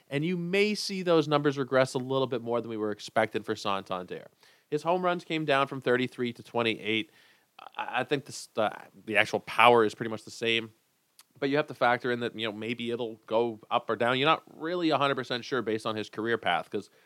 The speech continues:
twenty twenty-one was a hundred and ten games. He had eighteen homers. Before that,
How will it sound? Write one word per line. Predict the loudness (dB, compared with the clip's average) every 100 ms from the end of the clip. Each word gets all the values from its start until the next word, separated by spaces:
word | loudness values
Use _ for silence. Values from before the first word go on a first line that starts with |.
| _ _
twenty | -2 0
twenty-one | 2 4 4 4
was | 2
a |
hundred | 2 2
and | 0
ten | -2 -2
games. | 0 -4 -4
He |
had | -6 -4
eighteen | -8 -6 -10
homers. | -4 -2 -2 -6 -10 _ _ -20
Before | 0 4 6
that, | 6 4